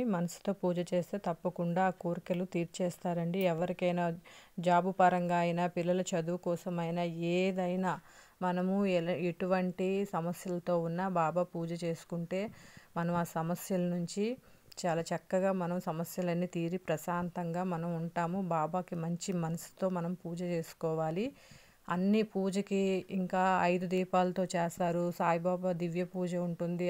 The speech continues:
అష్టోత్తరాల పూజ ఉంటుంది, అన్నీ ఉంటాయి. మనకి ఎలా వి-,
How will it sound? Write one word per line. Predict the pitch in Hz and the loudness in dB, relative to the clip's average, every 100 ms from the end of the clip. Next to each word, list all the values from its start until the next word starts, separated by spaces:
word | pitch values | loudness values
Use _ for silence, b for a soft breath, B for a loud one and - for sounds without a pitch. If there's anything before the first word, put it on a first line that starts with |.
| 165 | 0
అష్టోత్తరాల | - 185 180 185 180 165 | -2 -2 -2 0 -2 -2
పూజ | 175 170 175 170 | -4 -2 0 0
ఉంటుంది, | 170 175 170 170 180 B B B - | -2 -2 0 -2 -4 B B B -4
అన్నీ | 175 185 214 233 208 | 0 2 4 4 2
ఉంటాయి. | 190 175 170 165 214 285 B B | 0 0 0 0 -4 -6 B B
మనకి | 185 185 196 226 220 208 - 180 | -2 0 0 0 -2 -2 0 2
ఎలా | 175 196 | 4 4
వి-, | 214 185 | 4 0